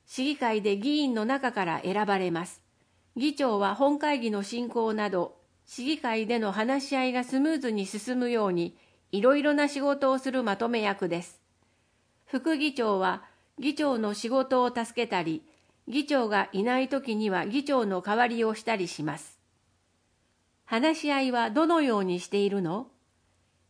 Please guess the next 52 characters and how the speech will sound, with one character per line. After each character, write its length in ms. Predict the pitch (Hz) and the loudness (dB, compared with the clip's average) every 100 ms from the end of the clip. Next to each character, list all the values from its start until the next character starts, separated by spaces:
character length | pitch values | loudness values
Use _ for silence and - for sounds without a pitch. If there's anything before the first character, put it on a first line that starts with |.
| - | -4
議 160 | 285 | 0
会 240 | 302 277 220 | 2 2 4
は 140 | 196 | 2
い 100 | 277 | 0
つ 140 | 285 254 | -2 -2
も 120 | 214 | 0
開 240 | 226 262 | 0 2
か 120 | 285 | 2
れ 120 | 262 226 | 0 2
て 100 | 208 | 2
い 80 | |
る 100 | 202 | 2
わ 120 | 226 226 | 2 0
け 120 | 208 | -2
で 120 | 185 | 0
は 100 | 165 | 0
あ 60 | 170 | -2
り 100 | 185 | -2
ま 140 | 185 | -4
せ 140 | 185 | -4
ん。 160 | 151 - _ _ _ _ _ _ | -6 -8 _ _ _ _ _ _
決 160 | - 262 | -2 2
ま 120 | 311 | 2
っ 40 | 311 | 0
た 140 | 294 | -2
時 140 | 294 302 | 0 -2
期 120 | 247 | -2
に 140 | 214 | -4
開 220 | 220 247 254 | -2 -2 0
か 120 | 254 | 0
れ 120 | 247 | 2
る 140 | 214 | 0
議 140 | 202 220 | -2 -4
会 300 | 202 175 165 | -4 -2 -2
を 220 | 165 - _ _ _ - | -4 -6 _ _ _ 0
定 220 | 269 294 | 2 4
例 200 | 302 285 | 2 0
会 260 | 262 185 160 | 0 -4 -4
と 200 | 156 156 | -4 -2
い 180 | 170 | -2
い、 120 | 170 - _ _ _ - | -4 -8 _ _ _ -6
倉 260 | 277 269 | 0 0
敷 240 | 269 - 277 | 0 -6 -6
市 120 | 262 | -2
で 140 | 208 | -2
は 240 | 185 180 - | -2 -4 -6
一 260 | 190 254 277 | -8 -4 0
年 240 | 302 262 | 0 0
間 300 | 208 180 165 | -2 -4 -4
に 160 | 156 160 | -2 -2
四 240 | 202 202 | 0 -2
回、 320 | 196 175 156 | -2 -2 -4